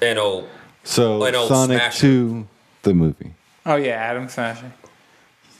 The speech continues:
Speaker 3: Yeah, Sonic the Hedgehog two, the movie. That's
Speaker 2: I mean,
Speaker 3: what
Speaker 2: it
Speaker 3: you
Speaker 2: was
Speaker 3: voted?
Speaker 2: good. Yeah.
Speaker 3: Oh, I haven't seen two yet.
Speaker 2: Yeah.
Speaker 3: So I'm
Speaker 2: It's
Speaker 3: between
Speaker 2: fun.
Speaker 3: Arcane and Cyberpunk Edge Runners. I voted Edge Runners.
Speaker 2: Fair enough.
Speaker 1: I also voted Edge Runners.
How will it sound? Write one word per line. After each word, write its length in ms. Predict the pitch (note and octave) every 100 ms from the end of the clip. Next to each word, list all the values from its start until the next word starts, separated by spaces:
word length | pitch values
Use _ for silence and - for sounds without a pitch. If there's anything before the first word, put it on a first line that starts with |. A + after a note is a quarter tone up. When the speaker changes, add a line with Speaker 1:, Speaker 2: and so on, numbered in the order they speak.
| _
Speaker 3:
Yeah, 220 | D#3 D3+ B2
Sonic 280 | D3+ C#3+
the 60 | C#3
Hedgehog 420 | C3+ B2 B2+ B2
two, 160 | C#3 A#2+
the 80 | A2+
movie. 380 | A2+ A2+ B2+ - _ _ -
That's 220 | D3 E2+
Speaker 2:
I 20 |
mean, 60 | F2
Speaker 3:
what 0 |
Speaker 2:
it 40 |
Speaker 3:
you 60 | A2
Speaker 2:
was 100 | D3+
Speaker 3:
voted? 160 | D3 G2+
Speaker 2:
good. 200 | F2 D#2+ - _ _ -
Yeah. 160 | D#3 D#3+
Speaker 3:
Oh, 120 | D3
I 140 | C3+
haven't 260 | E3 D3+ C#3+
seen 280 | - C#3+ C3+
two 160 | -
yet. 280 | B2 A#2+ B2
Speaker 2:
Yeah. 240 | E3 F2 E2 -
Speaker 3:
So 220 | - F3+
I'm 200 | E3+ G#3
Speaker 2:
It's 140 | G#3+ E3+
Speaker 3:
between 160 | G3
Speaker 2:
fun. 240 | F3+ F2+ D#3+
Speaker 3:
Arcane 640 | D#3 D#3+ - D#3+ E3 E3+ D3+
and 180 | C#3+ C#3
Cyberpunk 540 | D#3 D3 C#3+ D3+ C#3+
Edge 260 | C3 C3+ D3
Runners. 320 | D#3 D#3+ D#3
I 220 | B2+ C3+
voted 380 | C3+ C#3 C3+ C3
Edge 260 | B2+ C3+ C3+
Runners. 360 | D3+ D#3 D#3+
Speaker 2:
Fair 200 | - B2 E2+
enough. 140 | D#3+
Speaker 1:
I 120 | C#3+
also 180 | C#3 A#2
voted 240 | F#2+ F2+
Edge 160 | F2 E2+
Runners. 300 | E2 D#2 -